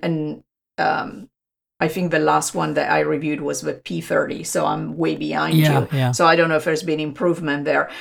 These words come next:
Speaker 1: But it's the combination of all of that, right? It's the technology, and then there's the usability of that function.
Speaker 2: Absolutely. No, I, look, I, I think Huawei's out of the, of the game here in terms of, for us, we don't have G M S now. We can't run our Google apps. It's, it's,
Speaker 1: Right.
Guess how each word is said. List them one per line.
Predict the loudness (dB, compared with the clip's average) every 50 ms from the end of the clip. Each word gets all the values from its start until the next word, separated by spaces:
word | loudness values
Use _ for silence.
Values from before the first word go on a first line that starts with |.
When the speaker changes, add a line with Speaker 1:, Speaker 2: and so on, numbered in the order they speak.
| -2 4
Speaker 1:
But | 6 6
it's | 8 8 6
the | 4 6
combination | 8 8 8 8 8 6 6 6 4 4 4 4 2
of | 4 4 6
all | 6 8 8
of | 6 6 6
that, | 6 6 6 6 4 0
right? | 0 2 4 4 4 4 2
It's | 0 -2 0
the | -2 -4
technology, | -4 -4 -2 2 6 6 6 6 4 2 0 0 0 0 0 -2 -2 0
and | 0 0 2 4
then | 6 8 8 8 6
there's | 4 4 6 6 4 2 0 -2
the | -4 -2 -2 -2 0
usability | 0 0 -2 0 0 0 2 2 4 2 2 0 0 -2 0 2
of | 4 4 4 2 2
that | 2 4 4 4 2 -4 -8 _ _ _ _ _ -2
function. | 0 2 2 2 0 -6 -6 -6 -2 0
Speaker 2:
Absolutely. | 0 0 2 2 4 4 4 2 0 -4 -12 -14 -10 0 4
No, | 6 8
I, | 8 8 8
look, | 6 6 6 6
I, | 4 2 2 2
I | 2 2
think | 2 2 2 2 4
Huawei's | 4 6 6 6 6 4 4
out | 2 2 2
of | 2 2
the, | 2 2 2 2 0 -2 _ _ _
of | -4 -2 0 0
the | 0 0
game | 4 4 6 6 6 6
here | 4 4 2 2 2 2
in | 0 0
terms | -2 -2 -2 -2 0 -2
of, | -2 -4 -6 _ _ -6
for | -4 0 2
us, | 4 4 4 4 2 -2 0
we | 0 2
don't | 2 4 4 2
have | 2 2
G | 2 4 4 4
M | 4 4
S | 2 2 0 0 2
now. | 2 2 4
We | 2 2 0
can't | 0 0 0 2 2
run | 2 2 2 2
our | 4
Google | 4 4 4 6 6
apps. | 4 6 4 2 0 -2 -4
It's, | -4 -4 -4 -4 -4
it's, | -4 0 2
Speaker 1:
Right. | 2 2 2 2 -2 -4 -8